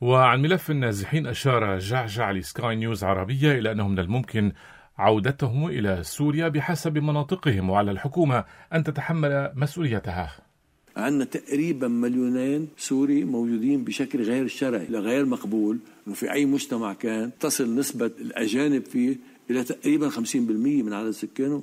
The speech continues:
Speaker 2: هذه وضعية خطيرة جدًا، هاي وضعية بدها معالجة.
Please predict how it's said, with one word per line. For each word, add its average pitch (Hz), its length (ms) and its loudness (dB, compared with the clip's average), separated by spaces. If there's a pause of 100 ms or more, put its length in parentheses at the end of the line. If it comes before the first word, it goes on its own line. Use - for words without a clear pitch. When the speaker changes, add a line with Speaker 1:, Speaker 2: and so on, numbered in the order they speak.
Speaker 2:
هذه 101 180 -2
وضعية 104 340 -2
خطيرة 107 420 -2
جدًا، 95 380 -4
هاي 120 180 -2
وضعية 151 380 2
بدها 143 260 0
معالجة. 110 540 -2